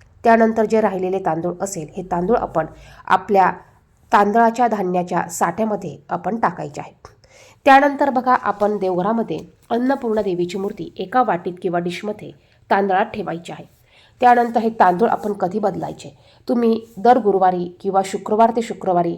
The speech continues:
हे तांदूळ बदलू शकतात किंवा तुम्ही दर पौर्णिमेला हे तांदूळ बदलू शकतात. तांदूळ खराब झाले असतील तर पाण्यात विसर्जित करा, पक्ष्यांना खायला घाला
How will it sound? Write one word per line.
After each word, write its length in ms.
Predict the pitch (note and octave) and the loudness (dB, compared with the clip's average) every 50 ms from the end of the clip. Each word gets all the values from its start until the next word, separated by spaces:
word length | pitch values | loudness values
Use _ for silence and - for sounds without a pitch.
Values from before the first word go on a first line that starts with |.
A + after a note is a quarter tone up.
| - - | -8 -12
हे 40 | - - | -2 0
तांदूळ 260 | F#3 F3 F3+ E3+ F3+ | 0 0 2 0 0
बदलू 280 | F3+ F3 E3+ E3 F3 G#3+ | 0 0 -2 0 0 -2
शकतात 360 | G#3 G3+ E3+ F3 - D3 D3 - _ _ _ _ _ _ _ _ | -2 -2 -8 -10 -10 -14 -14 -14 _ _ _ _ _ _ _ _
किंवा 220 | B3 B3+ A#3+ C#4 C4+ | -4 0 2 2 2
तुम्ही 220 | C#4+ C4 B3+ - | 2 0 0 4
दर 160 | G#3+ A3 G#3+ | 4 2 2
पौर्णिमेला 560 | A3 A3 G#3 F#3 G3 F#3+ F#3+ F#3 F#3 F#3 F#3 | 2 0 -2 -2 0 -2 -2 -2 -2 -2 -2
हे 140 | F3 F3 F#3+ E3+ | -2 -2 -4 -4
तांदूळ 280 | F3+ E3+ E3+ E3+ E3+ F3 | -2 -2 0 0 -2 -2
बदलू 280 | E3+ E3+ E3 F3 F#3+ A3+ | -2 -4 -2 -2 -2 -2
शकतात. 380 | A3+ A3 - - - D3+ D3 C#3 - _ _ _ _ _ _ - | -2 -4 -8 -8 -8 -10 -10 -10 -14 _ _ _ _ _ _ 4
तांदूळ 340 | A3 G#3 G#3 G#3 G#3+ G#3 G#3 G#3 | 4 4 4 4 2 2 2 2
खराब 220 | G3+ G3 G#3+ A#3 G#3+ | 2 2 2 2 2
झाले 200 | - G3+ F#3+ F#3 - | -4 -6 -6 -4 -4
असतील 360 | F#3 F3+ - - E3 E3 - | -6 -8 -6 -8 -10 -8 -8
तर 60 | - | -10
पाण्यात 360 | F3+ - F#3 F3 F3 F3+ F3+ F3 | -4 -2 -2 0 0 -2 -4 -4
विसर्जित 340 | F3 F3 - F3+ F3+ A#3 A3+ - | -8 -6 -6 -6 -6 -8 -4 -4
करा, 180 | F3+ D3+ - - - | -4 -4 -4 4 6
पक्ष्यांना 480 | A#3 B3 B3 - - B3+ A#3+ A#3+ B3 C4+ C4 | 6 6 6 4 4 4 6 6 6 4 6
खायला 320 | B3 G#3+ G3+ G3+ G3+ F#3+ | 6 4 6 8 6 6
घाला 260 | F#3 F#3 F3 F3 E3+ | 6 4 2 2 0